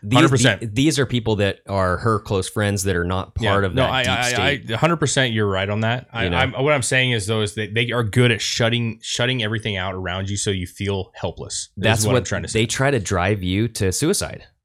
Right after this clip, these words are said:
Speaker 1: yourself.
Speaker 2: Yeah.
Speaker 1: I mean, you
Speaker 2: Or
Speaker 1: don't
Speaker 2: at least
Speaker 1: suicide
Speaker 2: give you a
Speaker 1: anybody
Speaker 2: good
Speaker 1: else.
Speaker 2: reason to, when you get killed, that you have a reason, like, "Well, look what all this
Speaker 1: No,
Speaker 2: stuff," you
Speaker 1: no,
Speaker 2: know?
Speaker 1: they, they dry, they suffocate your life to make you do it yourself.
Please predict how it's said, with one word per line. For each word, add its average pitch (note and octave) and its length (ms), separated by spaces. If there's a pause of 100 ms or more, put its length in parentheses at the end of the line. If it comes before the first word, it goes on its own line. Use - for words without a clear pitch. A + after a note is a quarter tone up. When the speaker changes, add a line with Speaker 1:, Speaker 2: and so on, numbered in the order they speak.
(140)
Speaker 1:
yourself. - 560
Speaker 2:
Yeah. G#2 160 (160)
Speaker 1:
I G#2+ 100
mean, G2+ 220
you G2 100
Speaker 2:
Or G3+ 40
Speaker 1:
don't G3 80
Speaker 2:
at F#3 40
least G#3 240
Speaker 1:
suicide G3+ 120
Speaker 2:
give F#3 80
you F3 60
a - 40
Speaker 1:
anybody - 140
Speaker 2:
good D#3 80
Speaker 1:
else. C3+ 40
Speaker 2:
reason C3 420
to, A2+ 440
when A2+ 180
you G#2 80
get A2 220
killed, E2+ 460 (320)
that G#2 100
you G2+ 100
have G2+ 100
a F#2 60
reason, F#2 340
like, E2+ 200
"Well, A2 100
look A#2+ 160
what F#2 240
all - 120
this A#2 100
Speaker 1:
No, C#3+ 160
Speaker 2:
stuff," - 120
you C3+ 140
Speaker 1:
no, C#3 140
Speaker 2:
know? D#3 60
Speaker 1:
they, C3+ 280
they B2+ 360 (180)
dry, G#2 340
they B2+ 140
suffocate - 720
your A2+ 160
life F#2+ 540 (100)
to G#2+ 100
make G2+ 320
you G2+ 120
do F#2 160
it E2 100
yourself. - 400